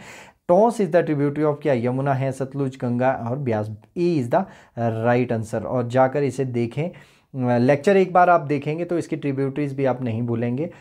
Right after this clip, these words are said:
साथ ही साथ आपको ये भी पता चलेगा कि इसकी ओरिजिनेशन कहाँ से है।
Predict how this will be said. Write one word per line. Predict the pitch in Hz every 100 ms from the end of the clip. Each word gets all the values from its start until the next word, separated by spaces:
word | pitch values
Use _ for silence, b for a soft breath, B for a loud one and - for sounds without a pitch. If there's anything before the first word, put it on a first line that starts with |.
| B
साथ | - 143 147
ही |
साथ | 170 165 165
आपको | 160 143 156
ये | 143 139
भी | 196
पता | 190 175 156
चलेगा | 147 131 147
कि | 180 170 165
इसकी | 147 -
ओरिजिनेशन | 170 131 127 135 127 135 151
कहाँ | 160 127 113 123
से | 147
है। | 135 135